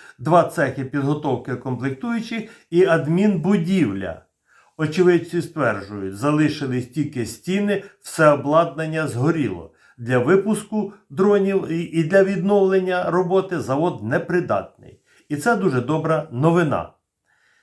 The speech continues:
F P V-дрони на полі бою, на полі бою у ворога стане сильно менше. А от наступні кадри і фото, і відео ми отримали від турецьких моряків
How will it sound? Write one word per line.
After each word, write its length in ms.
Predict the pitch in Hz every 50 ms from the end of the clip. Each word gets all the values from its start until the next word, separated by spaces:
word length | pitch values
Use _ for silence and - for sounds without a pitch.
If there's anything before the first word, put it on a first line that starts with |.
| _ _ _ _ _ _ _ _ _ _ _ _ _ _ _ _ -
F 200 | 170 170 165 -
P 140 | 190 190 202
V-дрони 420 | 208 175 175 185 175 160 151 147
на 120 | 143 143
полі 300 | 143 - 156 147 135 139
бою, 400 | 135 131 165 208 220 208 160 110 101 101 107 107 110 120 117 120 120 127 135
на 140 | 143 151 147
полі 260 | 147 165 160 156 156
бою 480 | 135 143 151 147 135 123 123 123 123
у 100 | - 165
ворога 440 | 151 139 165 196 214 196 147 147 135
стане 400 | 120 - - 160 175 175 170 156
сильно 500 | - - - 175 175 175 180 180 185 185
менше. 640 | 185 190 196 175 117 101 98 - - - - - _ _ _ _ _ _ _ _ _ _ _ _ _ _ _ _ _ _ _ _ _ _ _ - - - -
А 160 | 147 156 175
от 180 | 170 165 -
наступні 640 | 143 143 156 156 151 - - 269 202 - 170 135 127
кадри 580 | - - 127 107 101 - 98 95 90 82 - _ _ _ _ _ _ _ _ _ -
і 100 | 165 156
фото, 640 | 156 - 190 175 139 120 - - 110 101 98 98 -
і 120 | 156 156
відео 440 | 147 156 175 151 113 117 117 147 165
ми 200 | 156 202 262 254
отримали 580 | - 160 143 - 175 208 208 190 185 175 165 151
від 200 | 143 147 - -
турецьких 500 | 165 175 190 196 196 - 208 190 - 175
моряків 680 | 190 196 196 208 190 - - 147 120 107 104 -